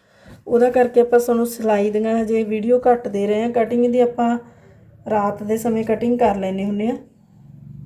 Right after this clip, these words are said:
ਉਹ ਵੀਡੀਓ ਤੁਹਾਨੂੰ ਦੇ ਦਿੰਦੇ ਹਾਂ, ਹਨਾ। ਆ ਲਓ ਜੀ,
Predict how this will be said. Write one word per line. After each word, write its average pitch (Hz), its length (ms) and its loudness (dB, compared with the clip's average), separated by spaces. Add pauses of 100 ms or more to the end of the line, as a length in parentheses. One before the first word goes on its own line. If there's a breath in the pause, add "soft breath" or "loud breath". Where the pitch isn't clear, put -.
(920 loud breath)
ਉਹ 226 160 -2
ਵੀਡੀਓ 226 320 0
ਤੁਹਾਨੂੰ 233 280 0
ਦੇ 190 160 -2
ਦਿੰਦੇ 190 260 -6
ਹਾਂ, 196 100 -4
ਹਨਾ। 302 160 -6 (680 soft breath)
ਆ - 120 -12
ਲਓ - 140 -10
ਜੀ, - 300 -20